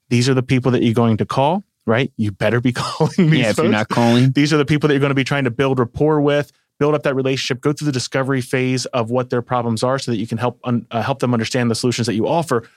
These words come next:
Speaker 1: which ultimately leads you into the bottom of funnel. This is your decision phase. This is where you're going for the close. This is where
Speaker 2: Mm-hmm.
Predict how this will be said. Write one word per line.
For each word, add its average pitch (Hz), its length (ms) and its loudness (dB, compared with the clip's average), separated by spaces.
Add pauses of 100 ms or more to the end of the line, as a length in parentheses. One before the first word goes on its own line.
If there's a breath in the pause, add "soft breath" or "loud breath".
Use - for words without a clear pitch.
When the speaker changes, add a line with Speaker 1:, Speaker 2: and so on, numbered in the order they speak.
(120)
Speaker 1:
which 139 260 0
ultimately 147 480 0
leads 127 240 0
you 127 60 0
into 123 220 -2
the 113 120 0
bottom 147 480 0
of 107 80 -2
funnel. 110 400 0 (160)
This 139 220 0
is 127 140 0
your 127 120 2
decision 123 480 0
phase. 98 420 0 (380 soft breath)
This 143 240 0
is 131 200 2
where 127 160 2
you're 120 140 2
going 117 280 2
for - 120 -2
the 107 100 0
close. 101 380 0
This 127 160 0
is 123 140 -2
where 120 260 2
Speaker 2:
Mm-hmm. 113 60 4